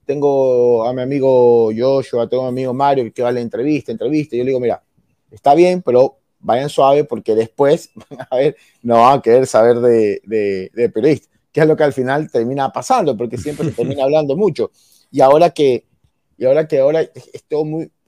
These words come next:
Speaker 1: cada vez es más complicado el tema mediático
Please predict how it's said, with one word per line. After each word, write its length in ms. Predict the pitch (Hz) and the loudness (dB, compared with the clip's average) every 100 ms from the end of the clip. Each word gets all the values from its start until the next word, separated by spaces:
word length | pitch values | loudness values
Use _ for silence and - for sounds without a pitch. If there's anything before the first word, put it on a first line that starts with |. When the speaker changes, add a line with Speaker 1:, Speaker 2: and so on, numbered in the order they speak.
| _ | _
Speaker 1:
cada 180 | - 147 | -6 -2
vez 120 | 165 | -2
es 60 | 160 | -6
más 140 | 147 | -12
complicado 460 | - 143 127 120 135 | -10 -8 -8 -2 -2
el 140 | 131 | -2
tema 440 | - 139 135 127 107 | -4 -4 -4 -8 -8
mediático 720 | 110 117 151 147 - 147 | -8 -2 -2 -2 -6 -8